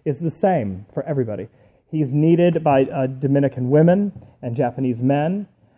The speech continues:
Uh, he is the savior of the Black Lives Matter advocates and the Blue Lives Matter advocates. He is for people that invest well and people that are bankrupt.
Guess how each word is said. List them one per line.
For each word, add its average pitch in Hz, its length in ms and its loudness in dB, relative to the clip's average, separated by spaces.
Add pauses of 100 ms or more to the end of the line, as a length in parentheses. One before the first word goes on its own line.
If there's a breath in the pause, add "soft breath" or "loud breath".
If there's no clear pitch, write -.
(140)
Uh, 123 180 -6
he 165 260 -2
is 139 240 -2
the 143 240 0
savior 156 520 4
of 131 240 -2
the 127 140 2
Black 139 400 0
Lives 147 420 4 (100)
Matter 147 420 2
advocates 160 720 0 (100)
and 190 200 4
the 208 80 4
Blue 185 460 6
Lives 98 500 0
Matter 110 300 -2
advocates. 107 600 -10 (280 soft breath)
He 156 220 2
is 143 180 4
for 160 180 2
people 165 360 0
that 139 120 4
invest 131 400 0
well 180 480 4 (160 loud breath)
and 135 160 -4
people 147 280 0
that 160 120 4
are 170 60 4
bankrupt. 156 640 2